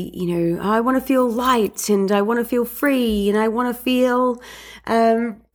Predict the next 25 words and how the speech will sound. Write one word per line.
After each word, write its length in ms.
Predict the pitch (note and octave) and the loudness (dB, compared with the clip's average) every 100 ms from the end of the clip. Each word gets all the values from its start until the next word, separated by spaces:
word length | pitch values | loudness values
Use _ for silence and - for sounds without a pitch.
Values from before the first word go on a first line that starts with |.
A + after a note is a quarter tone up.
| - - | -12 -4
you 100 | A3+ | 0
know, 240 | A3 A3+ - - - | 0 -2 -10 -10 2
they, 160 | G3 | 2
we 100 | F#3+ | 4
say 200 | G#3+ C4 | 2 4
all 100 | A#3+ | 4
those 220 | G#3+ F#3+ | 4 2
things. 260 | - D#3+ D#3 | 2 2 2
"I 80 | G#3+ | 0
wa-, 120 | A#3+ - - | -2 -4 -2
I 100 | B3+ | 2
wanna 180 | C#4 C#4+ | 2 2
feel 240 | C#4+ B3 | 2 2
light 400 | G#3+ G#3+ - G3 | 2 0 -4 -4
and 80 | G#3+ | -2
I 40 | |
wanna 200 | A#3 C4 | 0 0
feel 220 | B3+ B3+ | 0 -2
free 640 | A#3+ - - C#4+ C#4 A#3+ G#3+ | -2 -6 0 2 2 2 2
and 100 | A3 | 2
I 60 | |
wanna 200 | A#3 C4 | 2 0
feel 160 | C4 C4 | -2 -2
relaxed." 680 | A#3 C4 B3+ G#3 - F3+ - | 0 0 -2 -6 -10 -8 -4
And, 160 | G3 | -4